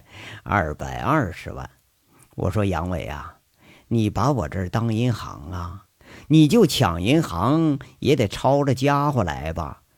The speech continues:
那这么简单就要二百二十万呐？”高前辈啊，你这是笑话我不自量力呢。杨伟这回有点怒意了：“哈哈，既然你说了，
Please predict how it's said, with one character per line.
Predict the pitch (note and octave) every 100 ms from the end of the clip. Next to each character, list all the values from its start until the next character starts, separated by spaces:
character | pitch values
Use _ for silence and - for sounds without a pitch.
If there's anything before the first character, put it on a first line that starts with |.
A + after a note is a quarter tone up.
| -
那 | G3
这 | - A#3+
么 | A3+ D3+
简 | A2+ F2+ G2+
单 | A2 A2+ A2 - _ -
就 | B2+ G#2+
要 | F2
二 | G#2
百 | F#2+ E2
二 | E2 F2
十 | E2+
万 | E2 D2+
呐？” | D2+ D#2 - _ _ _ _ _ _ - - _ _ _ -
高 | C#3+ D3
前 | B2 G2
辈 | G2 F#2
啊， | D2 D#2 - _ _ _ _ -
你 | D#3 C#3+
这 | C#3 B3 F#3+
是 | G3+
笑 | - C4 G3+
话 | C#3
我 | B2 F#2
不 | F2+ A#2+
自 | F3 G#3
量 | F#3 A3 G3
力 | A#3 D4 A3+
呢。 | F#2 D2 D2+ - _ _ _ _ _ _ -
杨 | B2+ F3+
伟 | F3 C3 C3+
这 | C3 D#3+
回 | C3 C#3
有 | C#3
点 | B2+ A2
怒 | C3+ A#2
意 | A2
了 | F2+ - _ _ _ _
：“哈 | - G2 -
哈， | - F#2 - - - - -
既 | G2+
然 | G2+ G2+ A2 A2
你 | E2+
说 | E2 - A#2 A#2+
了， | A#2+ G#2+ G#2 G2+